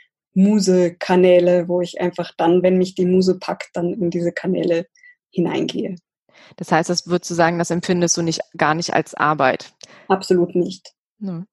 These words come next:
Speaker 2: Würdest du das eigentlich generell so sagen für deine Selbstständigkeit? Empfindest du das überhaupt, äh, immer als so eine typische, ja, weiß nicht, als Angestellter hat man ja auch schon mal dieses Gefühl des, des Mühlrads, in de-, in dem man,
Speaker 1: Mhm.
Speaker 2: äh, ist. Ähm, würdest du sagen, das ist für dich als Unternehmerin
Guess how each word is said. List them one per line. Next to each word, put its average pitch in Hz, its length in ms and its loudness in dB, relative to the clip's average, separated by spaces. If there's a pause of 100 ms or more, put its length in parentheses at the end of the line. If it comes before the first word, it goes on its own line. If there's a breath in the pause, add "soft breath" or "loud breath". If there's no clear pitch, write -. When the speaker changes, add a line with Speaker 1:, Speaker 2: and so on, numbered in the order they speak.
Speaker 2:
Würdest 185 180 -4
du 196 40 0
das 170 140 2
eigentlich 170 280 -4
generell 226 460 2
so 254 140 -4
sagen 233 380 0
für 226 140 -2
deine 220 300 0
Selbstständigkeit? 214 1040 -2
Empfindest 190 500 -2
du 190 40 -2
das 165 160 -2
überhaupt, - 560 -6
äh, 117 220 0
immer 233 320 0
als 208 240 0
so 208 120 -2
eine 208 180 0
typische, 214 600 0 (520 loud breath)
ja, 170 320 0
weiß 180 220 -2
nicht, 190 140 -2
als - 120 -2
Angestellter 196 680 0
hat 170 120 0
man 175 200 -2
ja 165 240 0
auch 170 80 -2
schon 170 180 -6
mal 170 120 -2
dieses 165 280 -6
Gefühl 202 340 -2
des, 165 280 -6 (260 loud breath)
des 190 140 -4
Mühlrads, 196 720 2
in 180 200 -2
de-, 170 300 2
in 175 100 -2
dem 180 160 2
man, 165 200 0
Speaker 1:
Mhm. 160 60 2
Speaker 2:
äh, - 260 0
ist. 190 320 -2
Ähm, 175 540 -2
würdest 175 220 -2
du 185 40 -12
sagen, 175 280 0
das 170 120 -4
ist - 140 -10
für 190 100 -6
dich 175 160 -4
als 170 120 0
Unternehmerin 180 800 -2